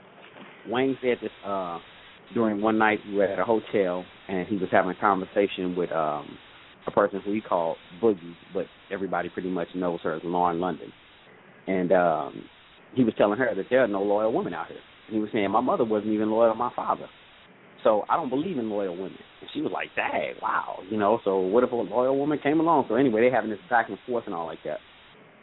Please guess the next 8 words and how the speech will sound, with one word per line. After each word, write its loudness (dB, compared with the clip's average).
And 2
that 6
helped 2
me -2
to -10
see -8
why 2
he -10